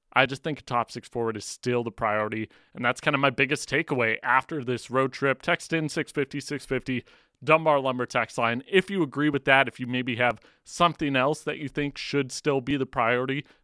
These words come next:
doesn't have to necessarily be via trade or whatever, but what the Canucks need to shore up, I guess, that happened during this road trip, or maybe you wanna just talk about the positives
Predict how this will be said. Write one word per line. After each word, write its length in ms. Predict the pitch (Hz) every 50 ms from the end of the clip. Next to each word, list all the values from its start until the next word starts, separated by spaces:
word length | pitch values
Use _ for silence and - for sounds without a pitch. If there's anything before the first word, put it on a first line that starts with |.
| _
doesn't 220 | - 156 123 117 117
have 200 | 107 107 - -
to 260 | - 113 101 95 95 _ _ _ -
necessarily 560 | 123 120 - - - - 113 - 107 104 104
be 240 | 98 - 104 104 104
via 260 | 101 98 110 101 90
trade 380 | - - - 143 151 170 180 170
or 80 | 170
whatever, 380 | 156 147 131 131 131 131 160 160
but 340 | 131 - 110 98 95 98 - _ _ _ _ _ _
what 300 | - 123 123 151 151 -
the 80 | - 131
Canucks 360 | - 143 139 131 123 - -
need 220 | 127 131 127 117 -
to 80 | 120
shore 480 | 110 - - - - 139 131 131 127 117
up, 200 | 110 113 - 113
I 100 | 107 101
guess, 380 | 101 101 95 92 - - - - _ _ _ _ _ _ -
that 360 | 120 110 104 101 95 - _ _ _ _ _ _
happened 420 | - - 120 110 - - 123 117
during 240 | 107 127 143 143 147
this 160 | 151 131 -
road 200 | - 156 190 208
trip, 200 | - 262 254 254
or 60 | 254 208
maybe 260 | 202 226 247 220 240
you 120 | 233 226
wanna 500 | 208 226 214 214 220 214 214 214 214 - - _ _ _ -
just 180 | 190 185 -
talk 240 | - 196 185 170 -
about 140 | 170 175 147
the 60 | 135
positives 680 | - - 151 143 139 123 113 120 123 120 110 - -